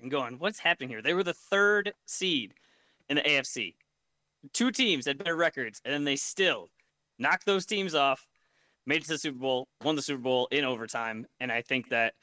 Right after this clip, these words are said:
you just keep beating other teams and that, uh, sports hate that just ramps up. I don't think it's some sort of media narrative that you were saying that they're just trying to throw tomatoes at him to tear him down. I think it's just, it's gonna, like, I'm gonna be one of these people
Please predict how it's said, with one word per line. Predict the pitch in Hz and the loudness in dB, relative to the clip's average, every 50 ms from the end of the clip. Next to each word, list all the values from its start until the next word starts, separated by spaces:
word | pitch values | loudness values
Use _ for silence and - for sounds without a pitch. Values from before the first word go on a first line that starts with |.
| _ - _ _ _ _ _ _ _ _ _ _ _ _ _ _ _ _ _ _ - | _ -20 _ _ _ _ _ _ _ _ _ _ _ _ _ _ _ _ _ _ -4
you | 160 156 | -2 0
just | 143 180 185 - | 0 0 0 -2
keep | - 226 220 - | -4 -6 -6 -4
beating | - 151 160 170 180 170 156 - | -2 0 2 2 2 0 0 0
other | 139 151 160 165 | 0 0 0 0
teams | - - 156 160 175 190 202 202 175 - - - _ _ _ - | 0 0 0 0 0 0 -2 -4 -6 -8 -12 -16 _ _ _ 0
and | 151 147 143 143 139 135 123 | 0 2 2 2 0 0 2
that, | 143 143 135 131 117 - _ _ _ _ _ _ - | 2 4 4 2 0 -4 _ _ _ _ _ _ -2
uh, | 135 135 127 120 120 117 110 104 107 - | 0 2 2 2 2 2 2 0 0 -4
sports | - - - 190 196 185 - | -6 -2 2 2 2 2 2
hate | - 127 110 - _ _ - | -2 -4 -4 -6 _ _ -4
that | 131 139 131 | -4 -2 -2
just | - 143 131 - - _ _ _ | -2 -4 -4 -6 -10 _ _ _
ramps | - 151 160 156 - - | -2 0 0 0 2 0
up. | - 127 - | 0 0 0
I | - 135 | -2 0
don't | 165 165 | 0 2
think | 226 170 | 2 0
it's | 180 - | 0 -2
some | 190 165 | -4 -4
sort | - 180 | -4 -4
of | 151 127 | -4 -4
media | 120 135 160 170 175 175 | -2 -2 0 2 2 2
narrative | 165 156 151 160 160 165 160 160 160 151 135 | 4 4 4 4 4 4 4 4 2 2 0
that | 135 135 131 131 - | 0 0 0 0 -2
you | 135 135 139 139 139 | -4 -4 -4 -4 -4
were | 135 | -6
saying | 135 - 156 143 139 139 139 | -4 -2 0 0 0 0 0
that | 131 123 117 - - - - - - | -2 -4 -6 -8 -12 -20 -20 -12 -10
they're | 117 135 | -10 -6
just | - - - | -6 -4 0
trying | - 151 147 | 0 0 2
to | |
throw | 139 156 151 | 2 2 0
tomatoes | - 143 139 139 160 160 160 139 160 | 0 0 0 2 4 4 4 4 4
at | 160 156 151 | 4 4 4
him | 156 156 156 151 | 4 2 0 0
to | 139 127 123 120 117 117 | -2 -2 -2 -2 -4 -6
tear | - - - 165 160 160 | -6 -4 0 0 2 2
him | 160 165 151 | 0 0 0
down. | 135 139 147 156 180 196 - | 2 2 2 2 2 0 -2
I | - - | -4 -4
think | - - 202 180 | -2 -2 -4 -4
it's | 165 147 | -4 -6
just, | 175 170 - | -6 -6 -4
it's | 220 - | -4 -2
gonna, | - 208 190 175 - | 0 0 0 0 0
like, | 160 165 - 156 | 0 0 2 2
I'm | 190 220 | 0 2
gonna | 233 220 | 2 0
be | 214 220 | 0 0
one | 214 | 2
of | 214 202 | 2 2
these | 208 - | 0 0
people | - 262 247 - 113 87 - | 0 -2 -2 -4 -8 -12 -12